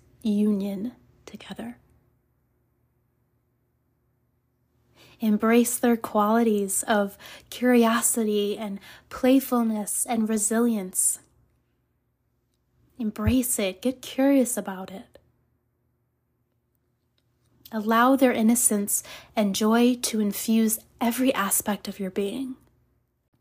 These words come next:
So this is going beyond visualization now.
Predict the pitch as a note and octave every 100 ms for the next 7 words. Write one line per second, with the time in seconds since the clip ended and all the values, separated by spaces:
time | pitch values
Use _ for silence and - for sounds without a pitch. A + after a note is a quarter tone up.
0 | _ _ _ _ _ _ _ _ _ _
1 | _ _ - - - - - - - -
2 | C4 B3+ B3+ C#4+ C4+ - A#3+ A#3 A#3+ A3+
3 | A3 A3 A3 G#3 G#3+ G#3 G#3 G3+ G3 G3
4 | - F#3+ F#3 F#3